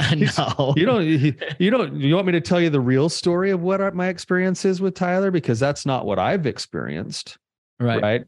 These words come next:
Speaker 2: And so, yeah, so I think, yeah, that happens all the time. And what's interesting about that, Brandon, is that it's not like there's a right or wrong here. It's not like you're seeing it right and the spouse is seeing it wrong.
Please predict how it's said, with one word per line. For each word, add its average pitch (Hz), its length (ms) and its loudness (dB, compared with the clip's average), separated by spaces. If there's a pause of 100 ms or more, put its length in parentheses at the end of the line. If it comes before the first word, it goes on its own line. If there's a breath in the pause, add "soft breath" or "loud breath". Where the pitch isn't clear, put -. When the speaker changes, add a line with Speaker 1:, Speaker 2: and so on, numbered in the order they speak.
Speaker 2:
And 123 140 0
so, 156 200 4
yeah, 165 260 2
so 139 180 0
I 131 80 2
think, 151 300 -4
yeah, - 260 -2
that 135 160 0
happens 147 320 0
all 131 100 2
the 113 80 0
time. 139 400 0
And 104 160 -2
what's 123 300 -2
interesting 139 560 -2
about 95 280 -2
that, 92 240 -2
Brandon, 101 340 0
is 98 380 -4 (1200 soft breath)
that 120 300 -2 (1400)
it's 131 220 -2
not 151 260 0
like 160 300 0
there's 127 240 2
a 117 60 0
right 120 280 0
or 104 100 0
wrong 101 540 -2
here. 92 240 -2
It's - 140 -4
not 135 140 0
like 120 200 -2
you're 123 160 2
seeing 120 300 0
it 101 120 -2
right 110 360 0
and 104 140 -2
the 98 60 0
spouse 110 400 -2
is 101 120 -4
seeing 101 220 -2
it - 140 -6
wrong. 110 640 -4